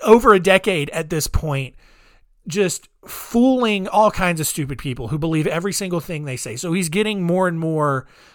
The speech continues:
uh, bold with it. And so he's, he's like, he presents this medal. It was like, "Hey, Pope John the thirteenth gave this to me because I had a meeting with him, because that's what Orthon and a group of other aliens told me to do."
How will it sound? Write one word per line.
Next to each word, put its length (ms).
uh, 320
bold 440
with 300
it. 140
And 140
so 180
he's, 440
he's 200
like, 220
he 100
presents 580
this 320
medal. 560
It 40
was 100
like, 160
"Hey, 240
Pope 460
John 520
the 100
thirteenth 720
gave 360
this 240
to 120
me 320
because 280
I 100
had 200
a 60
meeting 560
with 180
him, 400
because 240
that's 220
what 240
Orthon 840
and 120
a 40
group 240
of 100
other 200
aliens 460
told 340
me 180
to 80
do." 380